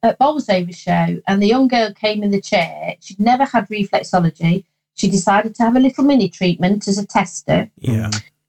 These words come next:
Speaker 1: And we, we always say to people, it's not a one-hit wonder. It doesn't work. If you've got issues, it's better to have a few, um, treatments in, in a row, you know, a couple of weeks, a week or something apart.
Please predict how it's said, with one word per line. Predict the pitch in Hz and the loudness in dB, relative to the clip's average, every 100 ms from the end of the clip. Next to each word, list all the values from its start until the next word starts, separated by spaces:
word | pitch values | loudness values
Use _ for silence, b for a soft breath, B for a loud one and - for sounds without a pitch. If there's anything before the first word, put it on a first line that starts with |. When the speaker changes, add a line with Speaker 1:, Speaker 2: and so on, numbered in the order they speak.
| _ - | _ 0
Speaker 1:
And | 208 202 | 4 4
we, | 214 208 | 4 2
we | 240 277 | 2 2
always | 277 - | 2 0
say | 214 | -4
to | - | -4
people, | 202 - | -6 -4
it's | - - | -4 0
not | 202 | 2
a | 240 | 4
one-hit | 269 254 285 | 4 2 2
wonder. | 247 220 202 220 262 - - | 2 2 2 0 0 -4 -4
It | 196 196 | -2 0
doesn't | 214 247 - | 0 0 2
work. | 202 185 | 2 0
If | - | -2
you've | 190 - | -4 0
got | 220 - _ _ | 0 0 _ _
issues, | 202 - 208 196 214 226 | -4 -2 0 2 2 -2
it's | - - | -4 -2
better | 208 - 202 | -2 -2 -4
to | 196 | -2
have | 202 196 202 - _ _ - | 2 2 0 -4 _ _ -6
a | 180 | -4
few, | - 220 214 214 214 208 202 - | 0 2 2 0 -2 -4 -4 -2
um, | 190 196 190 190 190 185 170 - - - | 0 2 2 -2 -8 -8 -8 -8 -12 -4
treatments | - 240 - 214 208 170 - | 2 2 4 2 0 -2 -4
in, | - | 0
in | 202 - 202 202 | 0 2 2 2
a | |
row, | 190 202 196 196 208 | 2 2 4 2 2
you | |
know, | 196 180 185 | 2 2 0
a | 185 _ _ _ _ - | -6 _ _ _ _ -2
couple | 233 208 | 0 2
of | 202 | 2
weeks, | 208 208 214 - - | 4 2 -2 -6 -2
a | 190 | 0
week | 202 196 196 196 - - | 4 4 4 2 -2 -2
or | 180 | -2
something | - 190 196 180 | 0 -2 0 0
apart. | - 196 170 160 185 | 2 2 4 4 2